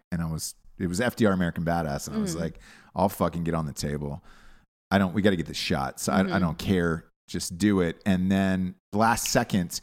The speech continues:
Speaker 1: so I, I laid down on the table and I was like, "Let's, let's get ready to shoot it." Last second, the guy comes up behind me and he's just like, "All right, I got the squirrel into my ass."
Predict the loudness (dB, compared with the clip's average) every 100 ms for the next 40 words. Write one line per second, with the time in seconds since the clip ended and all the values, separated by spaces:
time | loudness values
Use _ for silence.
0 | -4 2 4 4 4 4 4 4 4 4
1 | 2 2 2 4 4 2 0 -2 -2 -4
2 | -6 -6 -2 -2 -2 -2 0 0 -2 -6
3 | -20 -20 _ -2 2 2 2 0 2 0
4 | 0 2 2 2 2 0 2 2 4 2
5 | 2 0 -2 -4 -2 -2 0 0 2 -2
6 | _ _ _ -12 -10 -6 -2 -2 -2 -4
7 | 0 0 0 -4 -6 -6 -8 -10 -12